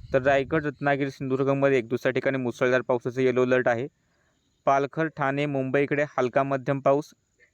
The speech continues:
त्याचबरोबर सातारा, सोलापूर, धाराशिव, लातूर, नांदेडमध्ये सुद्धा हलका मध्यम पाऊस, यवतमाळ, नांदेड, पर-, अ, भंडारा, गोंदिया, गडचिरोली, चंद्रपूर या ठिकाणी मेघगर्जनेसह पावसाचा येलो अलर्ट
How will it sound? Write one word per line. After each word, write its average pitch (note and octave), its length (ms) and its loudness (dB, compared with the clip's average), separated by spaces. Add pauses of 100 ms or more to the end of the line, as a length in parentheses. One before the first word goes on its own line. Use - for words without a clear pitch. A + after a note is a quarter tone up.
(360)
त्याचबरोबर B2 460 0
सातारा, C3+ 420 2
सोलापूर, C3+ 440 -2
धाराशिव, C3 400 0
लातूर, C3 320 0
नांदेडमध्ये C3 460 0
सुद्धा C3+ 240 -2
हलका B2 220 0
मध्यम B2+ 320 -2
पाऊस, B2 300 2 (640)
यवतमाळ, C#3 500 2
नांदेड, C3+ 360 0 (120)
पर-, B2+ 180 4 (200)
अ, A2+ 200 4
भंडारा, B2 420 2
गोंदिया, B2 500 0
गडचिरोली, B2+ 440 -2
चंद्रपूर B2 520 0 (380)
या B2+ 60 2
ठिकाणी C#3 320 0
मेघगर्जनेसह C3 680 0
पावसाचा B2+ 540 2
येलो B2 360 4
अलर्ट A2 280 4